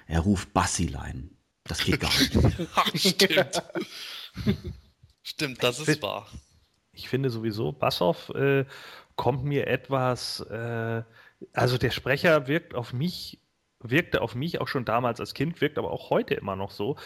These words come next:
Speaker 3: Der wirkt irgendwie für mich eher wie einer von den Evils.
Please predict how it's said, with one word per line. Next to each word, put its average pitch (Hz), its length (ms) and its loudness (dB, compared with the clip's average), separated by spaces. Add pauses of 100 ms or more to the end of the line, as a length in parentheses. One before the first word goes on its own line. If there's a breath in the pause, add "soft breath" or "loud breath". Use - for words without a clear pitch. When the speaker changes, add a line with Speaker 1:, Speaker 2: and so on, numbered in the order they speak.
(180 loud breath)
Speaker 3:
Der 117 140 2
wirkt 143 200 2
irgendwie 143 340 -2
für 117 140 -4
mich 131 220 -6 (240)
eher 135 300 2
wie 139 120 0
einer 135 240 2
von 131 200 -4
den 127 100 -2
Evils. 107 720 -4